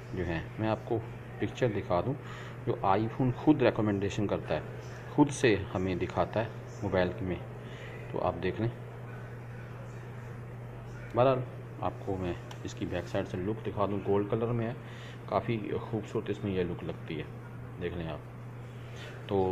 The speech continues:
इसमें भी बारह बारह megapixel के camera use किए गए हैं, और इसका display six या one inch का रखा गया, छः या एक इंच का।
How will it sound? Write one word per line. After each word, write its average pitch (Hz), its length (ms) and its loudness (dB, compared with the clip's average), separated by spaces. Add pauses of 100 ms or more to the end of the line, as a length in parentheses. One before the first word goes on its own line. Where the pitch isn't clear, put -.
(120)
इसमें 131 240 4
भी 143 80 8
बारह 110 200 8
बारह 113 200 6
megapixel 110 360 2
के - 160 -4
camera 95 260 6
use 117 240 8
किए 120 180 6
गए 117 120 4
हैं, 110 480 0
और 240 1080 6
इसका - 240 6
display 123 460 6 (280)
six - 280 2
या 104 200 8
one 113 220 6
inch 107 140 4
का 104 120 2
रखा 90 200 0
गया, 85 120 2
छः 110 360 8
या 95 160 8
एक 90 120 2
इंच 87 180 2
का। - 420 0